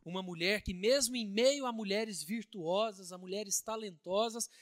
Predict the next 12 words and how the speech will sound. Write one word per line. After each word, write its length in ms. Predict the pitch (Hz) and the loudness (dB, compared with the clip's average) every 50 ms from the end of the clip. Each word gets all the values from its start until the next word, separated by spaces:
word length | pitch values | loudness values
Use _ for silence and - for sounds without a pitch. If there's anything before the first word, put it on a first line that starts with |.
| - - | -6 0
ela 360 | 202 214 247 262 254 233 220 | 2 4 4 6 4 4 4
é 120 | 226 247 | 4 2
um 100 | 247 233 | 0 0
grande 380 | 190 175 202 240 285 302 247 262 | 0 2 4 4 4 2 2 2
exemplo 440 | 226 185 160 - 190 214 226 - 202 | 2 4 4 4 4 2 0 -2 -2
a 60 | 180 | 2
ser 260 | - - - 190 185 | 2 2 2 0 -2
seguido. 380 | - - 190 147 127 151 - _ _ _ _ _ _ _ _ _ _ _ _ _ _ - | -6 -8 -8 -10 -18 -20 -20 _ _ _ _ _ _ _ _ _ _ _ _ _ _ 0
E 80 | 180 202 | 2 4
o 60 | 196 | 6
versículo 520 | 180 214 202 - - 226 196 - 214 214 | 8 8 8 8 6 4 4 0 -4 -6
trinta, 480 | - - 185 185 190 196 196 - 208 | -4 -2 -2 -2 -2 -2 -6 -8 -10